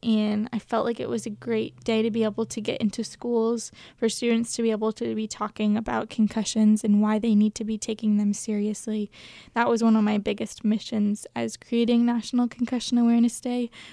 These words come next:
was to have people sit at the dinner table and talk about it and to share their story on social media so that other individuals were aware that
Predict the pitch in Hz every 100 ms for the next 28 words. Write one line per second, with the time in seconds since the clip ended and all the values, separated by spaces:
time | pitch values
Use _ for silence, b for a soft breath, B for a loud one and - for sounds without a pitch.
0 | B 226 220 - 214 220 - 220 - 220
1 | 214 - 220 214 - 214 214 220 233 226
2 | 262 233 220 214 - - - - - B
3 | B 226 220 214 - 220 214 214 - -
4 | 220 214 220 214 - 220 - 220 208 208
5 | 214 220 226 - 220 220 214 - 240 233
6 | 226 226 220 208 214 - 220 214 214 -
7 | - - - B B B B B - 240
8 | 220 226 214 220 233 226